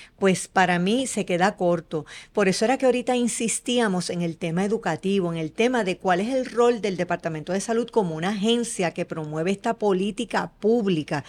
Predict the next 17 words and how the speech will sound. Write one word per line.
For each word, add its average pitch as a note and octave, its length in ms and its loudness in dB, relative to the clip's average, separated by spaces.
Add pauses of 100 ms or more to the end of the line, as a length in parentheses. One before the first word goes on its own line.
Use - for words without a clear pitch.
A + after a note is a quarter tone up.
(140)
salubrista, F#3+ 1200 2 (340)
de G#3 120 4
poder G3 300 0
educar C#4 580 0
y A3+ 120 -4
que F#3+ 120 -2
más D#3 180 -4
pacientes B3+ 800 -2 (320)
puedan, F#3+ 840 4
eh, E3 260 0
considerar F3 580 2
el F#3 80 -2
cannabis A#3+ 320 0
como G3+ 200 0
un F3 60 -2
tratamiento G#3+ 720 0
alternativo G3 1000 0